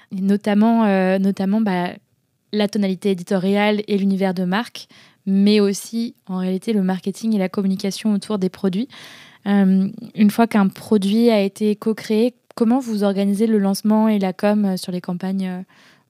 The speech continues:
autour de chaque, euh, de chacun ? Et comment, plus globalement, vous organisez la campagne, euh, la communication de, d'Asphalt ?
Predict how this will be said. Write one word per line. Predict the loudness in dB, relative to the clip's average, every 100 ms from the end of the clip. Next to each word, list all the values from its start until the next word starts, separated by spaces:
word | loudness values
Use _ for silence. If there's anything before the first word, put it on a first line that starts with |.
| _ -8
autour | -6 -2 -4
de |
chaque, | -4 -6 -8
euh, | -8
de | -8
chacun ? | -8 -8 -10 -12 _ -6
Et | 2
comment, | 4 4
plus | 2 0
globalement, | 2 2 2
vous | 0
organisez | 0 0 0 0
la | 0
campagne, | -2 -4 -4 -2 0
euh, | 0
la | 0
communication | 0 0 -2 -2 0
de, | 0 2 0
d'Asphalt ? | -2 -4 -8 -10